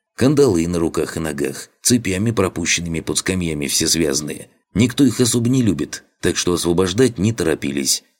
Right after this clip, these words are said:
Небось, все там и остались на радость крабовому племени".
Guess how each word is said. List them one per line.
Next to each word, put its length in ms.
Небось, 300
все 180
там 220
и 40
остались 480
на 140
радость 300
крабовому 560
племени". 580